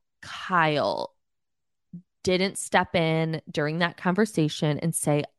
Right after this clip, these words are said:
a word from what we saw and just let Rinna steamroll Kathy was really not okay. And I know that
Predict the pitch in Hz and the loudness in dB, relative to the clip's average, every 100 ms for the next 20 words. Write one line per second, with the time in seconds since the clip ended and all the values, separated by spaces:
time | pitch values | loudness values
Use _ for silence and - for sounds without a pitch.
0 | _ _ 170 165 120 120 - - 170 151 | _ _ 0 2 0 -2 -8 -6 -4 -2
1 | - 190 - - 196 _ _ _ _ _ | -2 -4 -6 -8 -10 _ _ _ _ _
2 | _ _ _ _ _ _ _ _ _ _ | _ _ _ _ _ _ _ _ _ _
3 | _ _ _ _ _ _ _ 226 202 190 | _ _ _ _ _ _ _ 4 4 2
4 | 180 165 165 151 - _ - 180 170 165 | 0 4 6 4 2 _ -4 0 2 0
5 | - - 156 156 156 147 139 - 196 214 | -4 -8 -4 -4 -4 -8 -8 -6 -4 0
6 | 233 - 180 175 170 - - 160 180 202 | -2 -2 4 4 4 -4 -10 -2 2 4
7 | 240 247 240 - _ _ _ 180 180 165 | 4 2 -2 -8 _ _ _ -2 2 4
8 | 160 - 147 147 - 165 170 170 147 156 | 4 2 2 2 2 2 2 4 4 4
9 | 175 175 | 4 2